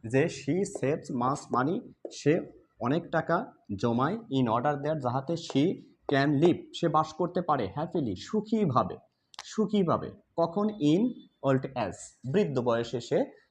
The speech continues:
সুখীভাবে জীবনযাপন করতে পারে। এটাই হচ্ছে তার এই টাকা সংগ্রহ করার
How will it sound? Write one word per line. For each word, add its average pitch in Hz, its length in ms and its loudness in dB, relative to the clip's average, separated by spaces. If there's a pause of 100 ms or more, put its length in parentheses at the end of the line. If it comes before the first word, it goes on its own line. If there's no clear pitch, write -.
সুখীভাবে 156 720 -2 (340)
জীবনযাপন 127 720 0 (300)
করতে 143 280 2
পারে। - 280 0 (360)
এটাই 190 220 2
হচ্ছে 185 280 -2
তার 165 220 4 (400)
এই 180 340 6
টাকা 135 400 0 (300)
সংগ্রহ 135 420 0
করার 156 440 0